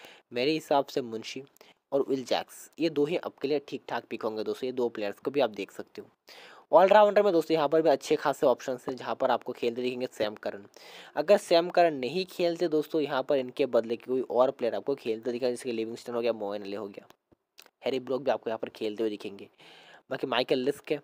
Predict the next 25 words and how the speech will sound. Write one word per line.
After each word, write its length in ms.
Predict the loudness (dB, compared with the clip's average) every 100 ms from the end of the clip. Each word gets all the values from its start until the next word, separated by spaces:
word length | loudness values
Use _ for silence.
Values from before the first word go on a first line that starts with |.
| -12 -20 _ 0
लिविन 240 | 4 4
लिविंगस्टन 420 | 4 -2 -4 -2
है, 160 | 2 0
ग्रीव्स 420 | -2 -4 -4 0
है, 100 | 2
जार्विस 460 | 4 4 4 -4 -10
है। 100 | -14 _ -20 -18
मैं 200 | 2 4
यहाँ 260 | 4 2 2
से 140 | 2
ना, 160 | 0 -2
मेरे 340 | -6 0 0 2
ट्रम्प 300 | 2 0 4
कार्ड 280 | 6 6 2
जो 180 | -2 0
होंगे 240 | 0 -2 -2
दोस्तों, 200 | -2 2
वो 220 | 4 4 2
टीम 100 | -6
में 120 | -6
सबसे 280 | -6 -6 -6
पहले 180 | -6 -6
होंगे 160 | -8 -4
जार्विस, 420 | 0 0 -2 -12 -18 -20 _ -20 -20 -20 -10
लिविंगस्टन, 600 | -4 -2 -2 -2 -2 -2